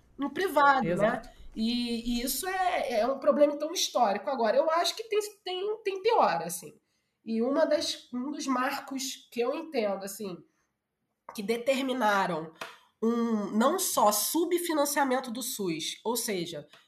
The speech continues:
Speaker 1: que o governo federal, que os demais entes, né, tanto o governo estadual, municipal, é,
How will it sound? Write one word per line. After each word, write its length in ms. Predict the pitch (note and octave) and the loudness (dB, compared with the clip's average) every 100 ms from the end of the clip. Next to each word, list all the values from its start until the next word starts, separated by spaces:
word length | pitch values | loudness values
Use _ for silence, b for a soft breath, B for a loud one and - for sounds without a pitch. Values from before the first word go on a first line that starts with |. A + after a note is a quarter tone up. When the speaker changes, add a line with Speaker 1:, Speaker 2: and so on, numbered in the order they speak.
| _ _ | _ _
Speaker 1:
que 120 | - | -4
o 80 | A3 | -2
governo 360 | G#3 G3+ C#4 D#4+ | -2 0 0 0
federal, 840 | E4 C#4 C4+ A#3+ A#3+ A3 F#3 D#3+ | 0 2 6 8 10 8 4 -2
que 140 | - | -8
os 60 | G3+ | -6
demais 380 | A3+ A3+ C4 A#3+ | -2 0 0 0
entes, 460 | A#3 G#3 G3+ F3 | 0 0 -2 -6
né, 340 | F#3+ G#3 A#3 B B B - | 0 2 2 B B B 2
tanto 320 | G#3+ D4+ C4+ | 4 4 0
o 40 | |
governo 200 | A3+ B3 | -4 -2
estadual, 480 | B3 - A3 A#3 A3+ | -2 -4 -2 -2 0
municipal, 680 | A3 A3+ - - G3+ G3 B B B B - | -2 -4 -8 0 2 2 B B B B -2
é, 180 | F#3+ | -2